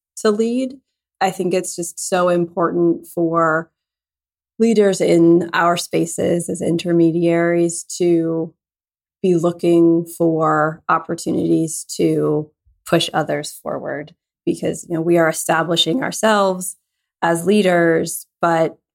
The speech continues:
we're not gonna be here forever. We can't do the work on our own. Maud said earlier, it is really a collective that has to kind of be in place and established to move the needle and to push the work forward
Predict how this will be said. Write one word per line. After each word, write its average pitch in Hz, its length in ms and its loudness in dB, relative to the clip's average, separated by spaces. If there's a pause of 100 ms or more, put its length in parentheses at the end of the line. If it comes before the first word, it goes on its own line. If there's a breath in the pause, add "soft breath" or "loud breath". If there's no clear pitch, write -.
(120)
we're 175 100 -4
not 156 180 -4
gonna 170 160 -2
be 165 100 -2
here 190 180 -6
forever. 180 580 -2 (380)
We 185 100 4
can't 170 320 -2
do 170 120 0
the 170 100 0
work 160 200 -2
on 160 120 0
our 151 200 -2
own. 214 480 -2
Maud 165 340 0
said 160 200 -4
earlier, 156 420 2
it 170 140 -2
is 160 200 -2
really 160 540 0 (280)
a 233 60 -4
collective 196 1000 -2 (160)
that 165 120 0
has - 460 -6
to 160 400 -2 (100)
kind 170 120 -4
of 165 180 -6
be 170 220 6
in 170 140 4
place 165 340 -4
and 175 80 -2
established 170 840 -2
to 160 440 0 (240)
move 175 260 2
the 165 80 -4
needle 170 380 2
and 170 260 -4
to 170 100 -6
push 175 320 -6
the 170 140 -4
work 156 240 -4
forward 165 580 -2